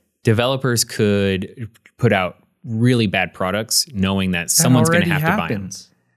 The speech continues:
Speaker 1: Y-, I
Speaker 2: Look at
Speaker 1: know.
Speaker 2: what happened in two thousand eight. Contractors were knowing they were going out of business, just slapping together what houses they could finish
Speaker 1: I know.
Speaker 2: and
Speaker 1: That
Speaker 2: selling
Speaker 1: sh-,
Speaker 2: 'em.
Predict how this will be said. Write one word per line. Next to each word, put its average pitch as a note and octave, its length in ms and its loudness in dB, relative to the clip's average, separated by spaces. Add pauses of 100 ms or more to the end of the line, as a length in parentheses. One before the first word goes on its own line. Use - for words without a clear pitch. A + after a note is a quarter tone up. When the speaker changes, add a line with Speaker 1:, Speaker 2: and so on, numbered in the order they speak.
(760)
Speaker 1:
Y-, G3 120 -14 (240)
I - 60 -4
Speaker 2:
Look D#3+ 140 4
at - 60 2
Speaker 1:
know. - 40 -6
Speaker 2:
what D#3+ 100 -4
happened E3 340 -2
in E3+ 120 0
two E3+ 140 -6
thousand D3+ 380 -4
eight. D#3+ 320 -8 (340)
Contractors D#3 640 -2
were C3+ 280 -4
knowing B2 580 0
they A2+ 120 -6
were A2+ 140 -10
going A2 300 -6
out G#2+ 120 -6
of G2 80 -16
business, A2 640 -8 (220)
just - 280 -6
slapping B2+ 520 -6
together A#2+ 480 -4
what G#2+ 260 -6
houses A2 400 -10
they G#2+ 180 -8
could G#2+ 280 -8
finish A2 560 -6
Speaker 1:
I F2 80 -4
know. D#2+ 280 -4 (380)
Speaker 2:
and A#2+ 140 0
Speaker 1:
That - 40 -4 (160)
Speaker 2:
selling A#2+ 160 2
Speaker 1:
sh-, G#2 40 -2
Speaker 2:
'em. F#2+ 180 -8